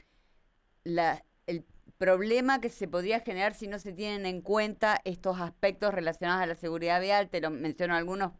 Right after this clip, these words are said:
como para que vos nos amplíes, que es el tema de la infraestructura vial, las licencias de conducir, la seguridad vial. ¿Cómo se interrelacionan todos estos puntos para lograr efectivamente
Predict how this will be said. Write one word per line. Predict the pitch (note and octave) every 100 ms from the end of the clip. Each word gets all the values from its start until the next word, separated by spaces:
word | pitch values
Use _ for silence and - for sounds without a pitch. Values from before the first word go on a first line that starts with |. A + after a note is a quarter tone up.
| -
como | D#3 D3
para | D3 D3
que | D3
vos | E3
nos | F3 E3
amplíes, | D#3+ F3 F#3+ G#3 G3+ G3+ _ _ _ -
que | F#3
es | F#3
el | D#3
tema | G3 F#3
de |
la | F3+
infraestructura | E3+ E3 - - - F#3+ F#3 F3
vial, | F3+ F#3 F#3 F3+
las | D#3+
licencias | D3+ F3+ F3 F3+ E3
de | C#3
conducir, | D3+ D3 D3 - G3+ G3 E3+ _ _ -
la | D#3
seguridad | E3 D#3 E3 E3+ F#3+
vial. | F#3 G#3 G#3
¿Cómo | B3 C4 C4+ - _ _
se | - F#3+ -
interrelacionan | G3 F#3 F#3 F#3+ F#3+ F3+ F#3 B3+ C4+ B3+ A3
todos | G3+ G3+ G#3+
estos | G#3 G3 F#3
puntos | G3+ A3 A#3 B3
para | G3
lograr | E3 D#3+ E3 F#3 -
efectivamente | F3 E3+ D#3+ - G#3 G#3 G3+ G#3 G3+ - G3+ A3